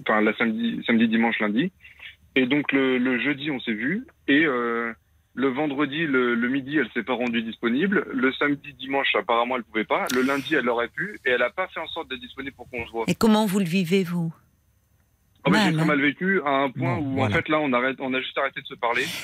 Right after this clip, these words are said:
Speaker 2: Tristan,
Speaker 1: Et, euh,
Speaker 2: je pense
Speaker 1: je
Speaker 2: que c'est nécessaire. Parce que, en fait, je, je, pour le moment,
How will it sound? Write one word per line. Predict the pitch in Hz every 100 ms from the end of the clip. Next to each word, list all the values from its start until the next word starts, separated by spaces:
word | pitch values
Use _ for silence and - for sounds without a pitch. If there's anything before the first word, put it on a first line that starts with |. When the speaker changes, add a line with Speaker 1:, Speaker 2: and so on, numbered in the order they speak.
| -
Speaker 2:
Tristan, | - 208 - 214
Speaker 1:
Et, | 202
euh, | 120
Speaker 2:
je | - 208
pense | 233 254
Speaker 1:
je | -
Speaker 2:
que | 220
c'est | - 202
nécessaire. | 180 - 175 - 135 - - _ _ - - _ _ _ - - -
Parce | 175 175
que, | - 208 -
en | - 190
fait, | - 277 - -
je, | 175 180
je, | 175 180 196 180 170 156 - -
pour | 226
le | 240
moment, | 240 226 214 220 226 262 285